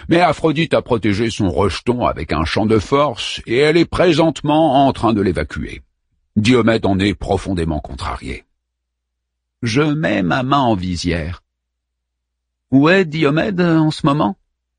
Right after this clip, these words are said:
Mais je repère le guerrier grec avant que Nightenelser ait eu le temps de me répondre. Il se trouve à une centaine de mètres de nous, au cœur de la mêlée, loin derrière les lignes troyennes. L'Achéen,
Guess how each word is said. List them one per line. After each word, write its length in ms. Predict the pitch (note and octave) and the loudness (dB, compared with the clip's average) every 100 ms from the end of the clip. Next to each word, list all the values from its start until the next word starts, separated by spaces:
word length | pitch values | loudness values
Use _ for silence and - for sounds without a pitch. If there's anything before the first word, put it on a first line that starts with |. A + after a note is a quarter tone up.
| _ _ _ _ _ _ _ - | _ _ _ _ _ _ _ -2
Mais 240 | D3+ C#3 | 2 2
je 140 | A2 | 2
repère 300 | A2+ G#2+ B2+ | 0 2 0
le 100 | G2+ | 0
guerrier 340 | G2 F#2+ G2 F#2+ | 0 0 0 0
grec 320 | F2 A#2+ - G#2 | 0 0 -4 -2
avant 260 | G2+ A2+ | 0 0
que 120 | - | 0
Nightenelser 720 | F#2 F#2+ F2+ F2+ F2 - A2+ G2+ | 2 2 2 2 0 0 0 0
ait 100 | E2+ | 2
eu 160 | E2+ E2+ | 2 2
le 140 | D2+ | 0
temps 200 | - F2+ | 0 0
de 80 | E2 | 0
me 80 | C#2+ | 0
répondre. 500 | C#2+ B1 C#2 - - - - - - - _ _ _ - | -4 -6 -10 -10 -16 -20 -20 -20 -20 -20 _ _ _ 0
Il 160 | E3+ | 0
se 120 | D#3 | 2
trouve 340 | F#3+ - G3+ E3 | 0 0 0 0
à 80 | B2+ | 0
une 100 | A#2 | 0
centaine 460 | D3+ D3 C3+ C3 | 0 0 0 0
de 80 | G#2+ | 2
mètres 320 | G#2 G2+ G2 | 0 0 0
de 180 | F2 E2+ | 0 2
nous, 400 | F#2 D3 F3 - | 4 2 0 0
au 200 | B2 G#2 | 2 0
cœur 260 | F2+ C#3+ F#2 | 2 0 0
de 100 | F#2+ | 0
la 140 | E2+ | 0
mêlée, 500 | D#2 F#2 G#2 D#3 D2 - _ | 0 0 0 -2 -4 -10 _
loin 300 | G#2 A#2+ F3 | 2 4 4
derrière 340 | E3 C#3+ D3 B2 | 2 0 -2 0
les 100 | A#2+ | 0
lignes 220 | A#2+ A#2 | 0 -2
troyennes. 580 | - F#2 D2+ G#1+ G#1 D2+ - _ _ _ _ _ A#2 | -2 -4 -4 -6 -10 -14 -20 _ _ _ _ _ 0
L'Achéen, 640 | D#3+ - F3 E3+ F#3+ | 0 2 2 2 0